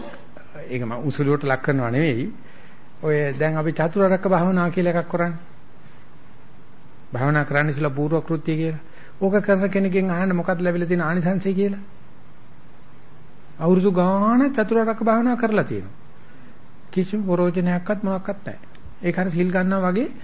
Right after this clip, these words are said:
අර වාක්‍ය ටිකක් කියවනවා. දැන් කියලා අහපුවම කොයි හතරෙන් කෝකද වඩා ගැළපෙන්නේ කෝකද හොඳ කියලා ඒවක අදහසක් නැහැ.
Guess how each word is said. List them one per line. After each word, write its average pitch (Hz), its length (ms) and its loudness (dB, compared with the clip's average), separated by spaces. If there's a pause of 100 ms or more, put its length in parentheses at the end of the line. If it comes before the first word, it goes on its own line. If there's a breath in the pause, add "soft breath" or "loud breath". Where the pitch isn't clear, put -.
(220 loud breath)
අර 202 160 0
වාක්‍ය 180 380 2
ටිකක් 170 300 2
කියවනවා. 147 460 2 (1200)
දැන් 196 220 4
කියලා 185 260 4
අහපුවම 190 320 4
කොයි 190 180 4
හතරෙන් 175 360 2
කෝකද 185 280 2
වඩා 175 280 2
ගැළපෙන්නේ 185 500 2
කෝකද 185 280 2
හොඳ 175 260 2
කියලා 262 340 0 (360 loud breath)
ඒවක 269 360 2
අදහසක් 202 460 2
නැහැ. 90 200 -8